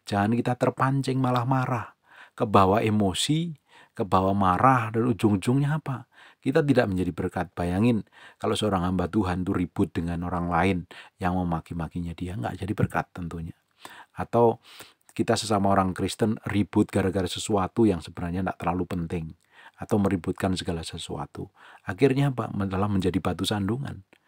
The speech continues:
Nah, kita sebagai orang percaya harus menjadi berkat.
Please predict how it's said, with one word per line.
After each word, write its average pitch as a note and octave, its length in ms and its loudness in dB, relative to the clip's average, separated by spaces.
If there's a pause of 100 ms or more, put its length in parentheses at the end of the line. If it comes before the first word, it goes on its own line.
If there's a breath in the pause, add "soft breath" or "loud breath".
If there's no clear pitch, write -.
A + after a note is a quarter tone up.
(320 loud breath)
Nah, F2+ 80 -12
kita C3 240 2
sebagai G2+ 320 -2
orang F2+ 240 0
percaya F2 480 -4
harus G#2+ 240 -4
menjadi F#2 320 0
berkat. G2 360 -4